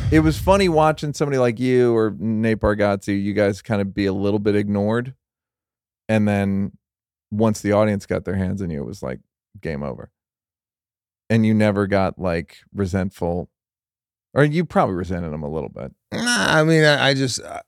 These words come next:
Speaker 2: I wasn't doing anything but stand-up comedy. So I don't know, like, I didn't really have really big aspirations to do film or T V. It was just something that, oh, if it happened, great. But a-, as I started to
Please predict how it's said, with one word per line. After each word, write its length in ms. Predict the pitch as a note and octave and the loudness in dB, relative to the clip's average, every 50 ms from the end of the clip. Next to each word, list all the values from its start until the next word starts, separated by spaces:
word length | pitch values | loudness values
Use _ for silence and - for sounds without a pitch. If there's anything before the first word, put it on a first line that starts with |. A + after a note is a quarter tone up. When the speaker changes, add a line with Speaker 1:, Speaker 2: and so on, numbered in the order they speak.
| _ | _
Speaker 2:
I 220 | - A2 B2+ D3 D#3 | 0 2 2 4 4
wasn't 260 | D3+ C#3+ C3+ B2+ A#2 | 4 2 2 2 2
doing 140 | B2+ A#2 G#2+ | 0 0 0
anything 400 | G#2+ A2 G2+ - A#2 G2+ F#2+ E2+ | 0 -2 -2 -2 -2 -4 -2 -2
but 180 | F2 G2+ F#2 | -4 -4 -2
stand-up 460 | - - - G2 F#2 F#2 E2+ E2 D#2+ - | -2 -2 -2 -2 -2 -2 -4 -6 -8 -6
comedy. 460 | - G#2+ F2+ E2+ E2 D2+ C#2+ C#2+ C#2+ | -6 -4 -4 -4 -6 -8 -10 -10 -10
So 200 | - - A2 F#2+ | -4 -2 0 0
I 100 | F#2 G#2 | 2 2
don't 140 | G#2+ G#2 G2+ | 0 0 0
know, 440 | F#2+ F#2+ F#2+ F#2 F2+ F2+ D#2+ C#2 B1+ | 0 -2 -2 -2 -4 -4 -6 -8 -8
like, 240 | D2+ G2 G2 F#2 - | -8 -8 -8 -6 -4
I 100 | F#2+ A2 | -2 0
didn't 180 | A2+ A#2+ A2+ A2+ | 2 2 2 2
really 240 | A2+ G#2+ G2+ G2 F#2 | 0 0 0 0 0
have 180 | G2 G2 F#2 E2 | 0 -2 -4 -6
really 540 | D#2+ G2 F#2 F2+ F#2+ G2+ G#2 G#2 G2+ F#2+ F#2+ | -8 -10 -10 -8 -6 -4 -4 -4 -4 -4 -6
big 180 | F2 F#2+ F#2+ F#2 | -6 -6 -6 -6
aspirations 840 | F2+ F#2+ F#2 - - - F#2 F2+ F#2 F#2 F2 - G2 F2 E2+ D#2+ | -6 -6 -8 -8 -6 -4 -4 -2 -2 -4 -4 -6 -6 -8 -8 -8
to 120 | - - F2 | -8 -8 -6
do 160 | E2 G2 F#2 | -6 -6 -8
film 420 | - - - F2 E2+ E2 E2 D#2+ | -8 -10 -10 -8 -8 -8 -8 -8
or 60 | D#2+ D#2 | -10 -10
T 260 | - - F2+ E2 F2 | -8 -8 -8 -8 -6
V. 340 | E2 E2 E2 E2 E2 E2 - _ _ _ _ _ _ | -8 -8 -8 -8 -8 -10 -12 _ _ _ _ _ _
It 60 | - G#2 | -2 -2
was 120 | G2 G2 | 0 0
just 160 | G#2 F#2+ - | 0 -2 -2
something 500 | - G#2 G2 F#2+ F#2+ - F#2 F2 E2 D2 - _ _ _ _ _ _ _ _ _ - | -2 -2 -2 -2 -2 -4 -4 -4 -6 -8 -12 _ _ _ _ _ _ _ _ _ -4
that, 380 | F#2+ F#2+ F2+ F2+ F2+ E2+ - - _ - | 0 0 0 0 0 -2 -6 -8 _ -4
oh, 340 | B2+ D#3 D#3 C3+ A2+ A2 | -2 0 0 2 2 0
if 100 | G#2+ - | 0 0
it 100 | G2+ G#2 | -2 -2
happened, 480 | G2+ A2 G#2 G2+ G#2 A2 G2 F#2 F2+ F2 | 0 2 2 2 2 0 -2 -2 -2 0
great. 380 | G#2 A#2 B2 A#2 A2+ A2 - - _ - | 2 4 6 6 4 4 2 -2 _ -10
But 280 | G2+ G2+ G2+ G2 - - _ _ | -6 -4 -4 -4 -6 -10 _ _
a-, 280 | - G#2 G#2+ G2+ G2 - - | -6 -4 -2 -2 -2 -4 -2
as 180 | - A2+ G#2 | -2 -2 -2
I 60 | G#2 G2+ | -2 -2
started 340 | - - A#2+ A2 G2+ G2 F#2 | 0 2 2 2 2 0 -2
to 60 | F#2+ | -4